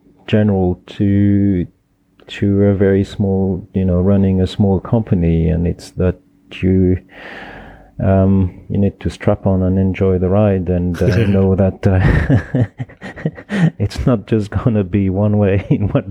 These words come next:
Speaker 1: direction. So, um, I think certainly be ready for that, um, and you, I think you need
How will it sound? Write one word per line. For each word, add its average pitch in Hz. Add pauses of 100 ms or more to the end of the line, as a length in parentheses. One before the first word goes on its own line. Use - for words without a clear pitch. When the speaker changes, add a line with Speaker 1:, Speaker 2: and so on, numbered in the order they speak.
Speaker 1:
direction. 101 (840)
So, 92
um, 87
I 87
think 92 (140)
certainly 110
be 90
ready 92
for 87
that, 82 (320)
um, 80
and 80 (580)
you, 87
I 92
think -
you 92
need 85